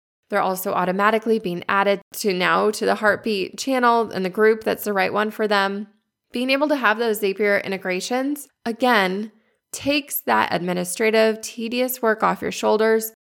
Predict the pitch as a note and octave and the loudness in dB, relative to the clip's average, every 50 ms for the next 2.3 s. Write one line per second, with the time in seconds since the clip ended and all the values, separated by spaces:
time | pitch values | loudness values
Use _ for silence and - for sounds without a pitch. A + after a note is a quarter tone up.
0 | _ _ _ _ _ _ - G#3+ A3+ A#3+ B3+ C#4 C4+ - E4+ E4+ - C#4+ A#3+ A#3+ | _ _ _ _ _ _ -8 0 2 2 2 2 0 -2 -4 -2 0 -2 -2 0
1 | - B3+ A#3+ G#3 F#3+ F#3+ F#3 F3+ F3+ F3+ F3 F3 F3 F3 - - A#3+ A#3+ A#3+ A#3+ | -2 -4 -4 -4 -4 -2 -2 -4 -2 -4 -4 -4 -6 -8 -6 -6 -6 -4 -4 -4
2 | A#3+ A#3+ A#3+ A#3 - | -4 -4 -6 -8 -12